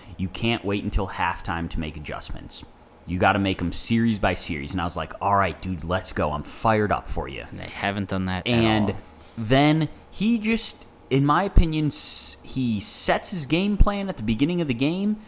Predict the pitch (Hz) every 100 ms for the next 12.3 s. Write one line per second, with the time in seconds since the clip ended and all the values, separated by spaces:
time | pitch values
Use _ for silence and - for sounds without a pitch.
0 | - 113 110 123 120 120 104 95 - -
1 | - - 107 92 147 220 226 - 170 151
2 | 190 190 196 185 117 196 196 135 104 190
3 | 196 - 95 - - 190 - 190 180 180
4 | 139 - - - 64 - - - 117 82
5 | 113 107 107 107 208 220 151 139 78 -
6 | - - - - - - 104 147 151 -
7 | 156 151 - 113 131 156 - - - -
8 | - - 113 107 104 101 120 117 110 117
9 | 107 92 104 90 85 - 87 78 73 62
10 | - - - - - - - - - 110
11 | 107 - 107 - - 107 95 85 82 73
12 | 65 -